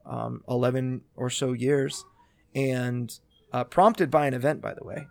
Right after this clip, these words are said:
which we could get into. But, um, I, I feel like the, I don't know, the,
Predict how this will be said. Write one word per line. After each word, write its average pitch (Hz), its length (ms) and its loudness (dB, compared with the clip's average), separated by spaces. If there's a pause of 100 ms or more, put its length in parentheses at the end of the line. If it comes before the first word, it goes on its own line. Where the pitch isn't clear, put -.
which 120 180 -8
we 131 80 -4
could - 160 -14
get 120 140 -8
into. 123 400 -6 (340)
But, 131 320 0 (640)
um, 131 520 2
I, 135 220 2
I 131 140 2
feel 135 280 0
like 127 420 -2 (1400)
the, 123 460 -2 (1400)
I 135 100 -10
don't - 120 -12
know, - 200 -14
the, - 380 -12